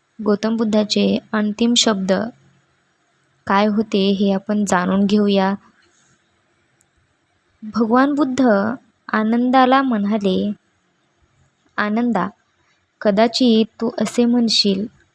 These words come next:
'गुरूंची वाणी आता लोपली, आता आम्हास कोणी गुरु उरला नाही.'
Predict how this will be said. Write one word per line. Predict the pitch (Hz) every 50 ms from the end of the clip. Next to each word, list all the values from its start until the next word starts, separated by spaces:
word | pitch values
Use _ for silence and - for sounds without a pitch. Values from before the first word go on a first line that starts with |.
| 220 202
'गुरूंची | 202 208 220 208 208 214 214 208 - 247
वाणी | 233 233 202 196 208 220 240 240 220 202 220 254 - _ _
आता | 214 202 - - 214
लोपली, | 214 214 208 196 180 - - 202 190 185 185 180 - _ _ _ _ _ _ _ _ _ _ -
आता | 190 - - 202
आम्हास | 196 208 208 214 240 254 233 220 226 226 226 -
कोणी | - - 220 220 233 240
गुरु | 214 202 226 220 240 247
उरला | 254 240 214 190 190 190 185
नाही.' | 185 180 175 180 185 196